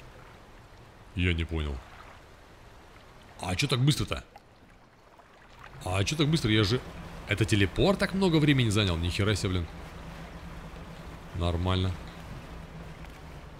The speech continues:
А ну-ка, поспать быстренько. Мы должны плавать только днем, ни хера, блин. Не-не-не-не-не.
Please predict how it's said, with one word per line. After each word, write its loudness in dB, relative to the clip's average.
А 2
ну-ка, 2
поспать 2
быстренько. 0
Мы 6
должны 6
плавать 6
только 6
днем, 4
ни 4
хера, 2
блин. 2
Не-не-не-не-не. 2